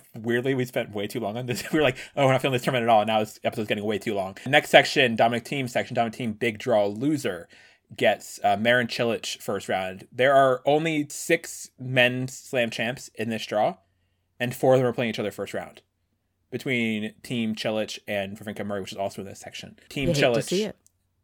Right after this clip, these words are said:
Speaker 1: uh, sorry, Thiem opens against Cilic and gets Opelka or Sock. Sock qualifying, Sock putting together some technical results, and then Opelka probably there, and then, <laughs> uh, he could get Casper Ruud of the recent Rome semifinals in the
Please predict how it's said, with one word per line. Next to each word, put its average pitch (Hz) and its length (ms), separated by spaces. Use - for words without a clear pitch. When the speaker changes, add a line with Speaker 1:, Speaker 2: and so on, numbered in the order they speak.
Speaker 1:
uh, 117 120
sorry, 113 200
Thiem 156 220
opens 123 180
against 113 180
Cilic 156 300
and 123 80
gets 107 160
Opelka 131 600
or 98 100
Sock. - 600
Sock 104 240
qualifying, 117 480
Sock - 360
putting 120 160
together 117 240
some 117 300
technical 127 220
results, 131 280
and 123 100
then 117 80
Opelka 113 640
probably 120 320
there, 117 420
and 113 220
then, 107 360
<laughs> - 360
uh, 113 400
he 123 140
could 120 180
get 117 340
Casper 131 440
Ruud 131 480
of 110 140
the 107 100
recent 113 320
Rome 110 180
semifinals 104 580
in 101 200
the 95 360